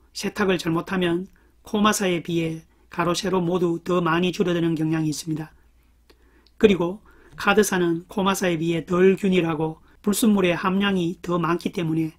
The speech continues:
코마사에 비해 거칠고 원단의 균일성이 떨어집니다. 삼십 수 이하의 두꺼운 면으로 된 제품은 대부분 카드사로 만든 제품이라고 보시면 됩니다.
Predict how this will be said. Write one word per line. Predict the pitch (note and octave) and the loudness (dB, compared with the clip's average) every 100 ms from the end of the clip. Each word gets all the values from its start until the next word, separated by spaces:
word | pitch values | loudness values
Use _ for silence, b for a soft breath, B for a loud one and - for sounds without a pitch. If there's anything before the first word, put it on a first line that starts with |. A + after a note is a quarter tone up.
| b b b b b | b b b b b
코마사에 | - G3 G3 F#3 E3+ | 0 0 2 0 -2
비해 | E3 E3+ | -2 -4
거칠고 | - F#3 - E3+ D#3+ E3 F3 | -2 -2 -2 -2 -4 -6 -4
원단의 | E3 E3 F#3 E3+ | -2 0 2 0
균일성이 | E3+ G3 F3 E3 E3 | 0 0 0 -2 -4
떨어집니다. | D3+ E3+ D3+ D3+ D3+ D3+ _ _ _ _ _ - | -2 -4 -2 -4 -6 -10 _ _ _ _ _ -10
삼십 | - C4 C4+ A3 | 2 4 4 2
수 | - F#3+ A3 | -4 -4 0
이하의 | G#3 G3 F3 E3 | 0 2 0 -2
두꺼운 | - D3+ A#3 G3 | -4 4 4 4
면으로 | F3 F3+ F#3 F3 | 0 0 0 0
된 | E3 | 0
제품은 | D#3+ E3 - E3+ D#3+ D3+ | -2 -4 -4 -2 -2 -2
대부분 | E3+ F3 F3+ E3 | -2 0 0 -2
카드사로 | - - F3+ F#3 F#3 E3+ | -2 -2 0 0 -2 -2
만든 | D#3 D#3 D#3+ | -2 -2 -2
제품이라고 | D3 E3 F3 D#3+ D#3+ D3 | -4 -4 -4 -2 -4 -4
보시면 | D#3 - D#3 | -4 -2 -4
됩니다. | D3+ D3 D3 D3 | -2 -6 -6 -12